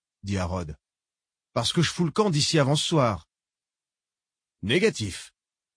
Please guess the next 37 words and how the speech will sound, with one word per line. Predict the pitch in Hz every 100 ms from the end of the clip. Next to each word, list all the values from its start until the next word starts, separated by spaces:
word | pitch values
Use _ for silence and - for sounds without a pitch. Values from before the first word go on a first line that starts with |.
| _ _ _
Nous | 120 139
avons | 185 175
quarante-huit | 202 190 165 170 170
heures | 147 107
pour | 117 -
faire | 123
sortir | - 131 - 147
votre | 120 120 123
ami | 123 127
Willy | 117 123 120
de | 107
son | 107 98
trou. | - 85 82 _ _ _ _ _ _ _ _ -
Ensuite, | 101 110 185 202 117
on | 156
s'occupe | - 147 - 170 147
de | 135
cette | 139
salope | - 139 131
de | 117
Fuller. | 110 117 92 76 73 - _ _ _ _ _ _ _ _ _ _ _ _
Vous | 147
ne |
savez | 156 185 190
même | 196 196
pas | 220
si | 160 170
Willy | 156 165 170
est | 156 143
ici. | 131 151 151 - _ _ _ _ _ _ _ _ _
Je | -
continue | 185 175 196 180
de |
penser | - 143 170
qu'il | 151 123
est |
mort. | 120 143 107